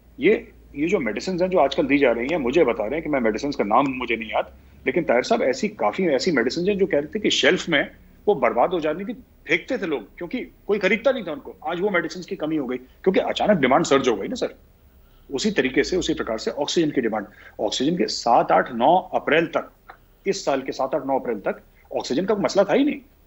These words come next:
क्योंकि मैं हॉस्पिटल में था, मैंने तीन-तीन अस्पताल देखे हैं इसके बीच में, कोई मसला नहीं था। ये अचानक shoot अप हुआ है by middle of April, सर। ये सारी की सारी कहानी, it is not more than a month old, ये सेकंड वेव की इंडिया में, जो actual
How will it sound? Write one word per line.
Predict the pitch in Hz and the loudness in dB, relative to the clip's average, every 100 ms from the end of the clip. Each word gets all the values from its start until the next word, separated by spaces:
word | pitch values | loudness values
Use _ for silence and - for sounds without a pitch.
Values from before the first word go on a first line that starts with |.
| - | -4
क्योंकि | 156 156 | 0 4
मैं | 160 | 4
हॉस्पिटल | 131 - 220 247 | 4 0 -6 -4
में | 214 | -6
था, | 170 | -4
मैंने | 180 | -6
तीन-तीन | 175 170 165 214 | -6 -6 -4 -4
अस्पताल | 160 143 160 | -4 0 0
देखे | 226 214 160 | 2 -2 -4
हैं | |
इसके | 139 127 | -6 -8
बीच | 104 - | -8 -12
में, | - - _ _ _ _ - | -16 -20 _ _ _ _ 2
कोई | 190 | 4
मसला | 269 - 214 | 6 4 2
नहीं | 156 | 2
था। | 113 - - - - | -6 -12 -18 -14 0
ये | 247 | 0
अचानक | 262 143 - 139 226 247 | 0 -4 -4 -4 -4 -4
shoot | - 151 147 | -6 -4 0
अप | 220 120 | 0 2
हुआ | 147 135 | -2 0
है | 147 147 | 0 0
by | 147 | 2
middle | 143 117 107 156 202 | 0 0 0 2 4
of | 185 | 2
April, | 143 - 107 | 0 -4 -10
सर। | - - _ _ _ _ _ _ _ _ _ _ - | -12 -20 _ _ _ _ _ _ _ _ _ _ -2
ये | 147 | 0
सारी | - 160 226 | 4 4 4
की | 240 | 2
सारी | 165 208 | 0 0
कहानी, | 190 120 131 147 190 220 254 - | -2 -2 -2 -4 -4 -2 -4 -2
it | 165 196 | 2 2
is | 123 | 4
not | 120 190 | 2 4
more | 175 180 | 4 4
than | 196 | 4
a | 208 | 2
month | 196 190 | 2 0
old, | 202 214 - - _ | 0 -2 -4 -16 _
ये | 160 | -6
सेकंड | 151 156 165 | -4 -2 0
वेव | 156 143 | 0 0
की | 143 | -2
इंडिया | 127 127 | 2 0
में, | 110 - - 165 | 0 -6 -8 0
जो | 135 | 2
actual | 127 190 190 | 2 0 0